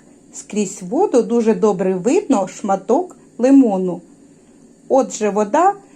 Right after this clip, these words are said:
не має забарвлення, вона прозора.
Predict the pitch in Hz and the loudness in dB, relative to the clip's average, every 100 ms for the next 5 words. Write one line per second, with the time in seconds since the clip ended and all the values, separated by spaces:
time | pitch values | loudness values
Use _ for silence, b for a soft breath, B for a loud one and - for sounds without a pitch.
0 | B - 330 339 262 226 202 214 196 202 | B 2 2 4 2 2 0 0 0 0
1 | 190 185 196 185 185 202 214 339 440 285 | -2 -6 -6 -8 -4 -2 0 -2 0 0
2 | 269 190 202 185 175 | 0 2 0 0 -4